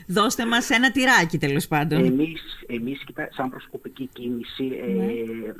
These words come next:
Speaker 2: τα-, η Ακριτική Ελλάδα είναι πολύ σημαντική.
Speaker 1: Ναι.
Speaker 2: Ε, θέλουμε να μεταφέρουμε και τώρα αυτή τη στιγμή, δεν ξέρω αν εσείς το,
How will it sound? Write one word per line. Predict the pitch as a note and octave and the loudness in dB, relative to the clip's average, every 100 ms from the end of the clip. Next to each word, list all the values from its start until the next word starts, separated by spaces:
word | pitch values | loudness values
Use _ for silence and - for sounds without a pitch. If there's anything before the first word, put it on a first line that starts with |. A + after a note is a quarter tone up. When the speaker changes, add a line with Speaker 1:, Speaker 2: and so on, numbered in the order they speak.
| - _ - | -18 _ -14
Speaker 2:
τα-, | C3 | -10
η | A2 | -8
Ακριτική | B2 G#2 - - D3+ | -8 -8 -14 -4 -2
Ελλάδα | C#3+ C#3 D3 | -2 -4 -4
είναι | C#3 D3 | -4 -4
πολύ | - B2+ C3 | -2 -2 -2
σημαντική. | A#2+ A2+ G#2+ - G2+ G2 - - - | -4 -8 -8 -16 -14 -16 -16 -20 -6
Speaker 1:
Ναι. | G3 E3+ | 0 2
Speaker 2:
Ε, | A#2+ A#2 A#2+ A#2+ A2 - | 2 0 -2 -4 -8 -6
θέλουμε | - D#3 D#3+ | 0 0 2
να | |
μεταφέρουμε | D3+ C#3 - D3+ D3 C#3+ | -2 -2 -2 0 0 -2
και | - | -4
τώρα | D3+ | -4
αυτή | D3+ - | -4 -8
τη | - | -12
στιγμή, | C3 D3 D3+ | -4 -2 -2
δεν | D3 | -4
ξέρω | D3 D3+ C#3+ | -4 -2 0
αν | |
εσείς | B2+ - | -2 -8
το, | B2+ | -12